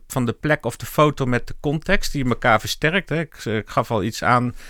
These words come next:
in een eerdere aflevering over, eh, de, de Herald of Free Enterprise die ergens gezonken was. Ehm, en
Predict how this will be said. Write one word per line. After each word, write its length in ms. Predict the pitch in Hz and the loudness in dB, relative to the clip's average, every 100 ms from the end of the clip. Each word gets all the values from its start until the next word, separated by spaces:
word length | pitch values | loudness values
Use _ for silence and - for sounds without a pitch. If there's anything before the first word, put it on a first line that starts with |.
| - - - | -20 -20 -8
in 100 | 120 | -2
een 60 | |
eerdere 240 | 104 131 120 | 0 2 2
aflevering 720 | 131 - 127 117 - 117 95 | 2 2 2 2 0 0 0
over, 460 | 110 110 120 107 113 | 0 0 -2 -2 0
eh, 220 | 107 107 | 0 0
de, 180 | 107 107 | -2 -2
de 100 | 110 | 0
Herald 300 | 123 117 117 | 2 0 -2
of 100 | 110 | -8
Free 220 | - 113 | -6 0
Enterprise 520 | 131 135 139 131 131 | 0 0 0 2 2
die 240 | - 143 127 | -2 0 2
ergens 300 | 120 127 - | 2 0 -4
gezonken 440 | 127 131 135 - | -4 0 0 0
was. 220 | 113 147 - - - - - - | -2 -2 -6 -14 -14 -14 -16 -6
Ehm, 480 | 117 123 123 123 131 - | 2 4 6 4 0 -2
en 280 | 143 135 | -2 0